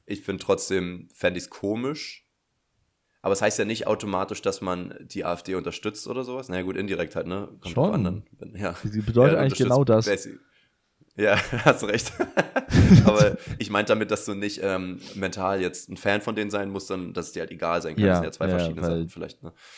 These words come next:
Speaker 2: die, die Muffins von der Marke sind halt trotzdem mega lecker. Auch wenn's
Speaker 1: Genau.
Speaker 2: Nazis
Speaker 1: Weil es, es
Speaker 2: sind.
Speaker 1: gibt schon viele Sachen.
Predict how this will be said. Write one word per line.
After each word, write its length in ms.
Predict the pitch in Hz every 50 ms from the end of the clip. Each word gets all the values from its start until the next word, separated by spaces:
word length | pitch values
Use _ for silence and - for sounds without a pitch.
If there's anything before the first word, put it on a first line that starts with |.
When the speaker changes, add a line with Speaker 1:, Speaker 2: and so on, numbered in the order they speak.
| - -
Speaker 2:
die, 240 | 113 104 95 90 87
die 160 | 85 - 98
Muffins 560 | 90 92 92 92 - - 101 92 90 87 87
von 420 | - - 87 87 87 87 90 - 82 _ -
der 100 | - 90
Marke 320 | 87 85 85 85 - - 90
sind 160 | 87 85 85
halt 120 | 87 82
trotzdem 360 | - - 85 82 - - 82
mega 240 | 78 78 78 78 76
lecker. 420 | 76 73 80 - - 80 80 82 - _ _ _ _ _ _ _ _ _ _ _ _ _ -
Auch 140 | 117 107 98
wenn's 180 | 92 90 85
Speaker 1:
Genau. 20 | 85
Speaker 2:
Nazis 200 | 80 78 78 78
Speaker 1:
Weil 140 | - 107 123
es, 80 | 127 147
es 120 | 156 165
Speaker 2:
sind. 0 |
Speaker 1:
gibt 160 | 170 - -
schon 180 | - 190 190 170
viele 240 | - - 120 110 98
Sachen. 300 | 98 95 - - 113